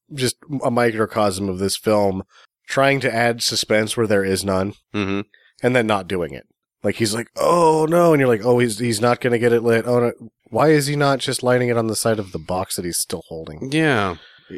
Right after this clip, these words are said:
Speaker 2: 'cause it looks
Speaker 1: Why
Speaker 2: cool.
Speaker 1: does he do it the hardest way possible so that it adds suspense? But it doesn't.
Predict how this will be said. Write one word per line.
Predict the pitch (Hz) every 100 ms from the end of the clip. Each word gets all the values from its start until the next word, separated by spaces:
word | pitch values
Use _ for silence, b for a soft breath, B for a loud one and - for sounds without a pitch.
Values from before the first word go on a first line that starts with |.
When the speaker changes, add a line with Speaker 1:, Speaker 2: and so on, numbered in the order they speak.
| -
Speaker 2:
'cause | - 123
it | 120
looks | 127 -
Speaker 1:
Why | 143
Speaker 2:
cool. | 185
Speaker 1:
does | 196
he | 170
do | 143 156
it | 160
the | 156
hardest | - 143 139 -
way | 143
possible | 131 127 123 139 143 143 147 b b b b -
so | - 127
that | 120 123
it | 120
adds | 123 123 -
suspense? | 120 - 123 107
But | 143
it | 143
doesn't. | 151 156 127 113